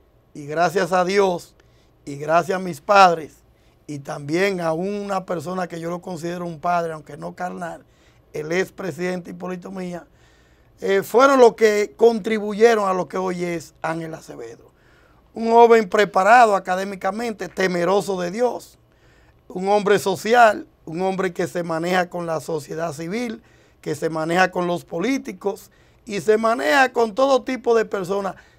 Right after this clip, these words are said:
siempre defendiendo y salvaguardando la honestidad, la pristinidad y el amor a Dios, siempre.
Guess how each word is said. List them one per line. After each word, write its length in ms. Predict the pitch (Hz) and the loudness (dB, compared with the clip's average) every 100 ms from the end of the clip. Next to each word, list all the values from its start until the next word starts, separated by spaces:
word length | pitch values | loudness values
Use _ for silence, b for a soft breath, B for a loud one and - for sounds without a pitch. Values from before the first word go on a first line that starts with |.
| b | b
siempre 760 | - - 240 285 285 254 240 | -16 -4 4 6 4 4 4
defendiendo 800 | 214 208 196 185 180 214 220 202 | 6 4 0 -4 2 2 2 -2
y 60 | 196 | -4
salvaguardando 880 | 180 175 165 165 160 160 185 185 175 | -4 -2 -2 -2 0 2 2 0 -4
la 120 | 165 | -4
honestidad, 720 | 160 160 143 151 151 175 190 _ b b | -6 -10 -12 -12 -4 -4 -4 _ b b
la 200 | - 170 | -2 0
pristinidad 800 | 175 180 139 170 170 180 190 190 _ b | -2 -8 -8 -10 -6 -2 -2 -2 _ b
y 120 | - 170 | -6 0
el 100 | 160 | 2
amor 220 | 165 165 | 2 -2
a 80 | 151 | -4
Dios, 220 | 143 139 | -10 -12
siempre. 480 | 185 190 143 - | -4 -4 -4 -12